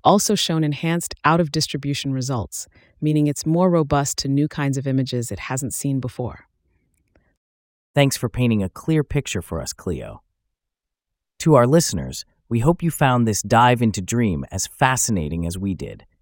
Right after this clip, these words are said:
Speaker 2: Can't wait to see what kinds of developments it leads to in image super resolution.
Speaker 1: It was a delight, Charlie. If anyone's looking to delve into details, don't forget to check out the project page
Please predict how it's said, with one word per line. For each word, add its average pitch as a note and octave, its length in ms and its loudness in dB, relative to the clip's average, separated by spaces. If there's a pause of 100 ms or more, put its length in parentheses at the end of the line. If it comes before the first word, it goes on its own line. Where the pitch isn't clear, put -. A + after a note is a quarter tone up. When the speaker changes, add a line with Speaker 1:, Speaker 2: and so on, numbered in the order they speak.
(300)
Speaker 2:
Can't F3 240 4
wait D#3 220 2
to B2 100 -4
see - 180 0
what G#2 220 0
kinds A#2 340 2
of F#2+ 120 -4
developments G2+ 680 0
it D#2+ 120 -8
leads A#2 340 -2
to - 260 -8 (260)
in G2+ 220 -2
image B2+ 440 2
super - 400 -2
resolution. E2+ 720 -4 (580)
Speaker 1:
It - 100 -6
was D3+ 140 0
a D3 60 2
delight, C#3+ 440 4 (120)
Charlie. C3 520 -4 (600)
If - 120 -8
anyone's E3 420 4
looking D#3 260 0
to D3 100 -2
delve C#3 340 2
into C#3 200 0
details, C3 720 -2 (400)
don't F3 220 2
forget E3 320 0
to C#3 80 -4
check - 280 -2
out C#3+ 180 0
the - 100 -8
project - 640 0
page C3 500 0